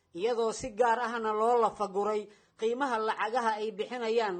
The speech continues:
musharaxiinta u taagan xilka madaxweynaha iyo musharaxiinta u taagan guddoonka aqalka sare, kan hoose iyo ku-xigeenadooda,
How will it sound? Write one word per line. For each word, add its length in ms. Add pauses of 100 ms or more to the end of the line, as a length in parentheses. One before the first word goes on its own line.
musharaxiinta 720
u 80
taagan 520 (340)
xilka 300
madaxweynaha 800
iyo 180
musharaxiinta 760
u 100
taagan 440
guddoonka 460 (120)
aqalka 380
sare, 300 (420)
kan 180
hoose 560
iyo 200
ku-xigeenadooda, 1000